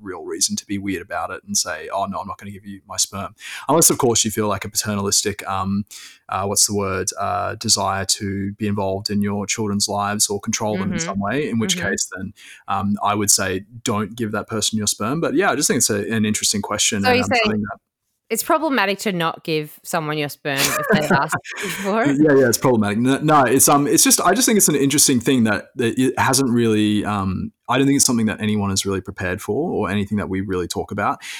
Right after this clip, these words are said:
Speaker 1: And I was just sort of interested to see it on The Bachelor because it's something that, um, you know, I've discussed with friends as well, you know, like, it's something that people, uh, you know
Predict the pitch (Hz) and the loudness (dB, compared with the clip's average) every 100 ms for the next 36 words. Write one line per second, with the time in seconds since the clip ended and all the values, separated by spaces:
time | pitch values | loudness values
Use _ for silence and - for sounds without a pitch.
0 | - 113 110 131 135 143 147 113 113 117 | -4 0 2 2 4 4 4 2 0 2
1 | 113 117 104 - 104 101 98 101 101 - | 2 0 2 2 2 0 0 -2 -2 -2
2 | 95 104 95 101 95 - 104 104 95 92 | -2 -4 -2 -2 2 0 0 -2 -2 -4
3 | - - - - 104 92 92 92 - 104 | -8 -20 -16 -4 -2 0 -2 -4 -2 -2
4 | - 107 98 104 _ - - - 95 - | 0 0 -2 -6 _ -8 -2 0 0 -4
5 | 92 98 98 98 - 101 95 110 101 98 | -6 -2 0 0 0 -2 -2 0 0 -2
6 | 95 104 123 113 98 - 104 98 - 104 | -2 -2 -2 0 0 0 0 -2 -4 -4
7 | 98 95 92 95 - 98 92 92 104 98 | -2 -2 -2 -4 -4 -4 -2 -4 -4 -4
8 | 95 95 95 | -4 -4 -8